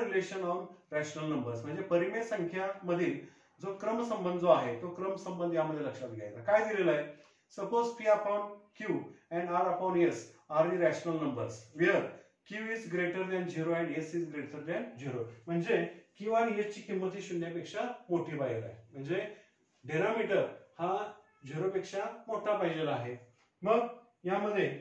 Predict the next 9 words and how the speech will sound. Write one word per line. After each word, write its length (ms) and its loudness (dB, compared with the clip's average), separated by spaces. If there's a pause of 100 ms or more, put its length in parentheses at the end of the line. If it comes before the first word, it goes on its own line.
(340)
आपण 280 -4
जर 80 0
असा 280 2
घेतला 280 2 (320)
की 100 -12 (160)
P 200 0
into 260 0 (120)
S, 120 -2 (760)
याचा 280 2